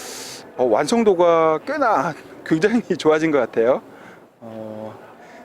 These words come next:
디자인, 뭐, 설계 이런 것들을 대창에서 다 하고, 어, 기본적인 부분들은 이제 중국에서 해서 가져온다고 하더라고요.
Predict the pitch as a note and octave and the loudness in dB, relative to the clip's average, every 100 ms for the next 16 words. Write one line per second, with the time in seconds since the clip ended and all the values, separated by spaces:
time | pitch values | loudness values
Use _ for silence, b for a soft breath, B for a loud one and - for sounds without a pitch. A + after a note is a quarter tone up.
0 | - E3+ D3+ F#3 F3+ F#3 G3+ G3+ G3 E3+ | -12 -6 0 2 4 2 2 -2 -6 0
1 | C#3 C3+ A3+ G3+ F3+ C#3 C3 C3 C3 A#2+ | 0 2 0 0 0 0 -2 -4 -6 -8
2 | A#2+ A#2 A#2+ - D3 C3+ C3+ C3+ - C3+ | -8 -10 -12 -8 -6 -6 -8 -10 -8 -6
3 | B2 - A2 G#2+ G#3+ F#3 E3 F#3 G#2+ - | -6 -4 -4 -4 -6 -2 0 0 0 -10
4 | - - - - - - - G#2 G2+ G2+ | -20 -20 -20 -20 -20 -20 -20 -18 -18 -16
5 | G#2 - - - B B B B - - | -18 -20 -20 -20 B B B B -20 -20
6 | - - D3 F3 F3 E3 D#3 D3 C3 D3 | -20 -12 -2 0 0 -2 -4 -6 -6 -6
7 | D3 D3+ B2 B2 A2+ A2 G#2+ - - - | -6 -6 -6 -8 -6 -6 -8 -12 -20 -20
8 | A#2+ G#2+ - - - - - D3 D#3 C#3 | -18 -18 -20 -20 -20 -14 -8 -4 -4 -4
9 | C3 E3+ E3 C#3 C3 C3+ C#3+ C#3+ C#3 C3 | -4 -4 -6 -12 -8 -6 -4 -4 -4 -4
10 | B2+ B2 D#3+ C#3 G#2+ A2+ | -6 -8 -8 -8 -6 -6